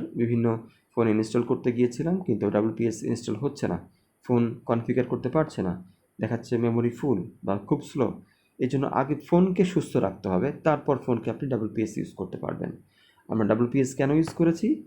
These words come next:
বা করি? যাতে একটা ল্যাপটপের যত কাজ আছে অফিসের,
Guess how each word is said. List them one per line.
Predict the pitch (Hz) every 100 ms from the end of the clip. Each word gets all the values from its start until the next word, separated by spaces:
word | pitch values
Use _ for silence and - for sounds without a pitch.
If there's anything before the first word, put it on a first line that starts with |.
| -
বা | 123
করি? | - 151 330 330 - _
যাতে | 123 123 107 120 -
একটা | 110 113
ল্যাপটপের | 107 135 - 160 160 139
যত | - 135 180
কাজ | 180 127
আছে | 92 - 156 202 - - - - _ _ _
অফিসের, | 110 - 117 110 90 -